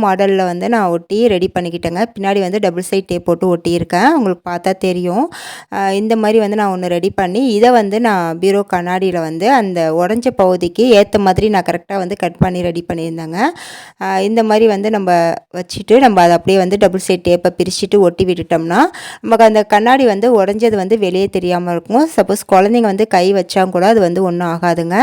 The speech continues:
ஆ, நம்ம வந்து கண்ணாடியே வந்து மொத்தமா மாத்தாம இந்த மாதிரி வந்து நம்ம செய்யும்போது நமக்கு சேஃபாவும் இருக்கும், அதே சமயம் பார்க்கறதுக்கு அழகாவும் இருக்குங்க.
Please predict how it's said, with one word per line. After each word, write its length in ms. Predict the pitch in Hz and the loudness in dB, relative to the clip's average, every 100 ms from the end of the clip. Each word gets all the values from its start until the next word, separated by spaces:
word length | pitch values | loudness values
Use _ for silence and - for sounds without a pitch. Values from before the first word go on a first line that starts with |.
| 339 - - - - - | 0 -4 -20 -20 -18 -8
ஆ, 320 | 185 185 185 | -4 -2 -2
நம்ம 220 | 185 196 | -4 -4
வந்து 300 | 185 208 262 214 | -2 2 2 4
கண்ணாடியே 400 | 185 202 220 226 | 4 6 6 6
வந்து 200 | 233 220 | 6 2
மொத்தமா 540 | 202 190 196 202 185 | 0 0 -2 0 0
மாத்தாம 300 | 180 185 185 | 2 0 2
இந்த 260 | 240 196 202 | 2 2 0
மாதிரி 280 | 196 196 208 | 0 2 2
வந்து 180 | 185 | 0
நம்ம 160 | 190 185 | -4 -4
செய்யும்போது 520 | 180 175 175 175 190 | -4 -2 -2 -2 0
நமக்கு 280 | 226 190 208 - | 0 -2 -8 -2
சேஃபாவும் 520 | 180 190 202 190 196 | -2 0 2 2 2
இருக்கும், 280 | 180 - 247 | 0 0 2
அதே 260 | 214 180 | 2 0
சமயம் 360 | 190 190 175 226 185 | -2 -2 -2 0 2
பார்க்கறதுக்கு 500 | 170 175 180 - - | 2 0 -4 -2 0
அழகாவும் 460 | 170 170 170 170 | 0 0 0 0
இருக்குங்க. 360 | 170 - 170 | -2 -6 -6